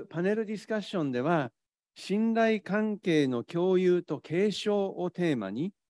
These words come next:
著者の関さんに加えて、専門家として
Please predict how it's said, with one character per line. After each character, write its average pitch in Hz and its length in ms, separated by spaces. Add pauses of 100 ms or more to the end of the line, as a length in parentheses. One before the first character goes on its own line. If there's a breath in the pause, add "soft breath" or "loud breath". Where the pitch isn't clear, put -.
(260)
著 214 120
者 180 200
の 123 200
関 - 300
さ 143 160
ん 120 100
に 110 100
加 110 240
え 110 80
て、 170 300 (480)
専 202 300
門 202 220
家 190 100
と 175 140
し - 100
て 185 320